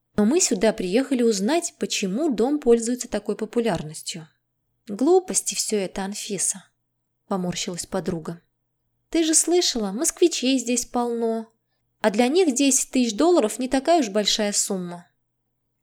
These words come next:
"Давай продолжим осмотр", предложила я.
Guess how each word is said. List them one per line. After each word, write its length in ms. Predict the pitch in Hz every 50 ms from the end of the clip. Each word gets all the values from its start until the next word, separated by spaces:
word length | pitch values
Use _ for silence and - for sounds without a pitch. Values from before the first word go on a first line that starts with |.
| _ _ _ _ _ _ _ _ _ _ _ _ _ _ -
"Давай 360 | 202 214 240 247 311 359 349
продолжим 540 | - 254 233 190 220 214 196 202 214 196 202
осмотр", 600 | 208 - - - 208 180 160 - - 185 175 - _ _ _ _ _ _
предложила 520 | - - 190 190 190 190 180 170 180 180
я. 340 | 180 175 160 175 175 160 165